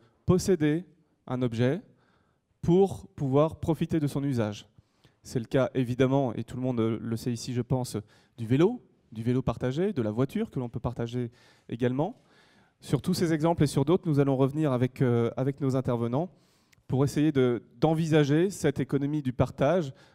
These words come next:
à la fois sous son angle fonctionnel, comment est-ce que cela peut techniquement fonctionner, et économiquement, comment cela peut-il fonctionner, et puis sous l'angle plus social, plus humain, quels sont les enjeux en termes d'emploi ? Si l'on produit moins, arrivera-t-on à produire,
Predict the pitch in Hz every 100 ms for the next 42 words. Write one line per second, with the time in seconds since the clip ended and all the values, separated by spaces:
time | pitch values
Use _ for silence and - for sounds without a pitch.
0 | _ - 143 151 - 160 147 - 147 143
1 | 147 131 120 113 131 - 135 151 202 156
2 | _ _ _ 139 131 131 - 120 139 127
3 | 120 127 120 - 156 - 147 147 147 -
4 | - 135 143 208 _ - - _ _ _
5 | - 139 - 147 147 143 147 - 170 202
6 | 196 135 131 - 123 120 127 131 117 117
7 | - 147 - 127 - - 151 151 165 139
8 | 131 - _ _ _ - 147 143 151 -
9 | 160 175 185 - 135 123 131 175 - _
10 | _ _ _ 139 110 151 139 139 131 143
11 | 135 139 131 135 123 131 190 226 - -
12 | 123 123 - 120 127 131 139 151 - -
13 | 120 123 120 120 143 135 - 120 - 131
14 | 131 131